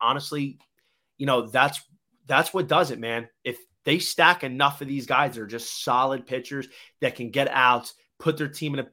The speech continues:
a, uh, in a chance to win, that's what it is, man.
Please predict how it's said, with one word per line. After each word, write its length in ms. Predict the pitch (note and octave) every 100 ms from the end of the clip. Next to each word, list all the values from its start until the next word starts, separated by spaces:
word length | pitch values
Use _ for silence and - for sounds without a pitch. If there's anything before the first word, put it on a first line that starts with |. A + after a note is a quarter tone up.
| _
a, 60 | C3
uh, 140 | A#2
in 120 | C3 B2+
a 60 |
chance 400 | A#2+ C#3 C3+ -
to 100 | B2+
win, 400 | A2+ B2+ C#3 D3 _ _ _ _ _
that's 220 | D#3+ G3 G3+
what 120 | F#3+
it 80 | E3
is, 180 | B2+
man. 240 | A2 G2+